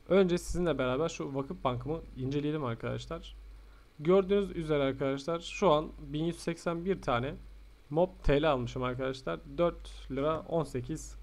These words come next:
kuruştan. Şimdi şöyle ki arkadaşlar, hemen bunu sizinle beraber yapalım. Bilerek sizle beraber yapıyorum çünkü diğer türlü ben hazırlayıp size sunsam bir anlamı yok tabii ki de.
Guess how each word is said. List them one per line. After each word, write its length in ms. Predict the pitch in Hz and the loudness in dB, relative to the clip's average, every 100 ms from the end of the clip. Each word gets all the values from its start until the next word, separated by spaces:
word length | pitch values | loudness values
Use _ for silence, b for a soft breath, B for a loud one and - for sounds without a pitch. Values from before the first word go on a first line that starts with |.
| - | -6
kuruştan. 560 | - 196 185 - 160 - - - - - - - - - - B B - | 2 4 4 2 2 -2 -16 -20 -16 -16 -14 -14 -14 -16 -16 B B -16
Şimdi 240 | - 190 | 0 0
şöyle 360 | 190 226 220 180 | 2 4 6 6
ki 80 | 160 | 4
arkadaşlar, 760 | 147 151 147 147 175 190 - - - - - | 2 2 0 0 -4 -6 -14 -20 -20 -18 -2
hemen 300 | 156 151 151 | 0 2 0
bunu 180 | 151 156 | 0 -2
sizinle 500 | 147 135 156 175 131 | -4 -6 0 0 2
beraber 540 | 120 117 113 - - - - - - - - - - - - - - 143 | 0 0 -2 -6 -8 -12 -18 -18 -18 -16 -12 -12 -14 -20 -20 -18 -10 -2
yapalım. 480 | 160 165 139 143 - 147 | 2 4 4 0 -8 2
Bilerek 320 | 160 185 180 | 4 4 0
sizle 320 | 156 156 165 | -6 2 4
beraber 340 | 156 160 170 | 4 4 2
yapıyorum 360 | 147 127 127 127 127 | 0 0 -4 -4 -4
çünkü 200 | 139 135 | -4 0
diğer 200 | 143 139 | -2 -2
türlü 280 | 139 139 - B B B B - | -4 -4 -6 B B B B -10
ben 60 | 147 | -4
hazırlayıp 460 | 151 151 160 160 | -2 0 2 0
size 160 | - 156 | -2 -4
sunsam 500 | - 143 170 170 151 | -2 -2 0 -2 0
bir 80 | 156 | 0
anlamı 400 | 131 127 170 160 - | 0 -2 -4 -6 -8
yok 280 | 127 165 165 | 2 2 2
tabii 200 | 123 123 | -2 -4
ki 120 | 123 | -2
de. 120 | 160 | -4